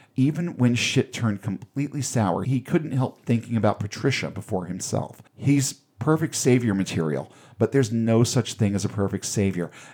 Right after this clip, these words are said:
and acting the savior almost never works out in our favor. For Joe, however, it did, and I think he deserved that acknowledgement from the big woo. For once, the savior was rewarded,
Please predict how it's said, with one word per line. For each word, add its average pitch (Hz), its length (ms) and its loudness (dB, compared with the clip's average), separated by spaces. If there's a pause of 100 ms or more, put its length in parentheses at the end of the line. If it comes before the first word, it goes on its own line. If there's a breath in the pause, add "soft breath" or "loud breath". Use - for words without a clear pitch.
and 120 100 0 (120)
acting 127 420 0
the 139 60 2
savior 104 400 4
almost 98 360 -4
never 101 400 0
works 92 380 -2 (100)
out 90 280 0
in 90 260 -4
our 82 200 -2
favor. 80 460 -2 (380 loud breath)
For 113 120 0
Joe, 120 460 4
however, 90 540 0
it 104 200 -4
did, 85 300 0 (240 loud breath)
and 101 100 0
I 117 100 6
think 160 320 -2
he 175 120 -4
deserved 107 420 2
that 101 120 4
acknowledgement 92 680 -4
from 92 180 -6
the 90 60 0
big 87 280 -2
woo. - 260 -2 (600 soft breath)
For 117 140 2
once, 156 460 2
the 117 160 2
savior 120 480 2
was 104 240 0
rewarded, 101 720 0